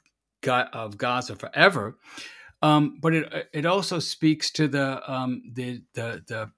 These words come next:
frustration, the power of the Palestinians. You know, if you, if you rule out any kind of peaceful political change, if you rule out any kind of dialogue at all,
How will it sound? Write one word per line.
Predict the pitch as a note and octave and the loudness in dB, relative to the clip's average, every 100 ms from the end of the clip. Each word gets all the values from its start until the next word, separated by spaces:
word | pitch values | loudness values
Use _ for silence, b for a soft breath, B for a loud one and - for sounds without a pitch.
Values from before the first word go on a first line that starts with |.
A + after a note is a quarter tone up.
| _ _ _ _ _ _ - | _ _ _ _ _ _ -2
frustration, | D3+ - E3 F3+ F#3+ D3 A#2+ | 0 2 4 6 4 2 0
the | A2 - - | -4 -12 -16
power | - F3+ F#3 D3 B2+ B2 B B B | 2 4 4 4 0 -2 B B B
of | C3+ C#3+ B2+ - _ | 2 4 2 -8 _
the | C#3 - C#3 | -20 -6 -4
Palestinians. | - C#3 C3 A#2 G#3 C4 C#3+ E2+ - - b b b - | 0 0 0 2 6 8 6 0 -10 -16 b b b 6
You | |
know, | D#3+ D3+ | 6 6
if | E3 F3+ | 4 2
you, | E3+ C#3+ C#3+ _ _ _ - | 0 0 -4 _ _ _ -8
if | E3 - | -6 -2
you | E3 C3+ C#3+ | -2 -2 -4
rule | C#3 F3 A#3 A#3+ G#3 | 0 2 4 4 2
out | C#3 F#3 E3 G#2+ - - - | 2 4 4 0 -10 -16 -4
any | D3+ E3 E3 | 0 2 0
kind | - D#3+ D3+ | -2 0 2
of | C#3 - | 0 -4
peaceful | - G3 G3+ - D3+ C#3 | -6 -2 -2 -2 -2 -2
political | C#3 C3+ C3+ C3 G#2+ | -4 -4 -4 -8 -8
change, | - D#3+ D3+ F2+ G2 | -2 0 0 -4 -12
if | A2 | -8
you | A#2+ A2 | -6 -4
rule | A#2 F3 F3+ D#3+ | 0 0 0 -2
out | C3+ D3 C#3 | -2 -2 -2
any | B2+ C#3 | -2 -2
kind | C#3+ - B2 | -2 -4 -6
of | G2+ | -6
dialogue | G#2 A2+ A2+ A2 A2 G2 | -8 -6 -6 -6 -6 -6
at | G#2+ | -8
all, | C3+ D#3+ A#2 | -4 -4 -4